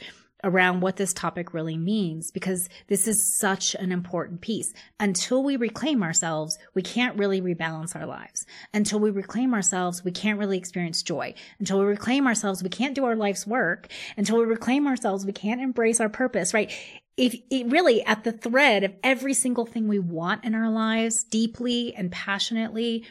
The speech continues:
reclaiming ourselves is the first step. And so, you know, that's kind of, you know, how I wound here, was through all this experience as I was starting to look at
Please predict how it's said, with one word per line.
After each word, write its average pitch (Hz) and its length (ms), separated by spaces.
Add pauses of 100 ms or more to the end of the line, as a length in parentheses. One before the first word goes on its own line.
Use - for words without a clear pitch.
(100)
reclaiming 185 440
ourselves 175 420
is 160 120
the - 80
first - 320
step. 277 300 (760)
And 175 200
so, 185 320
you 196 160
know, 180 100
that's 247 440
kind 220 440
of, 196 580
you 180 120
know, 180 140
how 202 260
I 180 220
wound 202 680
here, 170 340
was 180 400
through 190 180
all 214 260
this 220 200
experience 196 1000
as 175 100
I 185 100
was 180 140
starting 190 360
to 180 280 (500)
look 226 320
at 185 300